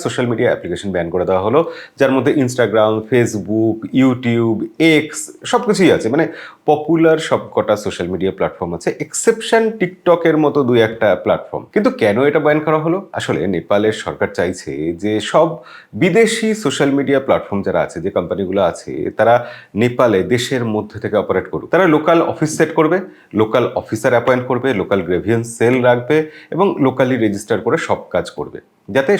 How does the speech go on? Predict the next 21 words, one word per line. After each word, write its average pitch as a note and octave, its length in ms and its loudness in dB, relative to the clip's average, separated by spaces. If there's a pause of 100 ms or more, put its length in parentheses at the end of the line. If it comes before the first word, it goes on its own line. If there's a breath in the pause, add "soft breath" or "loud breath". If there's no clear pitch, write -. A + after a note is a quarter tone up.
(100)
সরকারের D#3 460 0 (100)
কন্ট্রোল A#2 340 2 (120)
থাকে G2 260 -2
তাদের - 260 -4
উপর। - 140 -10 (380 loud breath)
কিন্তু E3+ 180 4 (260)
এটার G#2 220 0 (120)
কারণ F2+ 220 -2 (100)
হিসাবে A2 300 -4
সরকার G#2+ 220 -2 (100)
বলছে A2+ 280 -2 (300)
যে B2 80 0 (460 loud breath)
এই F3 100 4 (200)
প্ল্যাটফর্মগুলো D3+ 600 2 (180)
এমন A2+ 140 0 (120)
অনেক G#2 200 -2
কিছু - 220 -8
করতে G2 240 -2
পারে E2 140 -2 (100)
যেগুলো A#2+ 200 0 (100)
অনৈতিক, B2 380 -2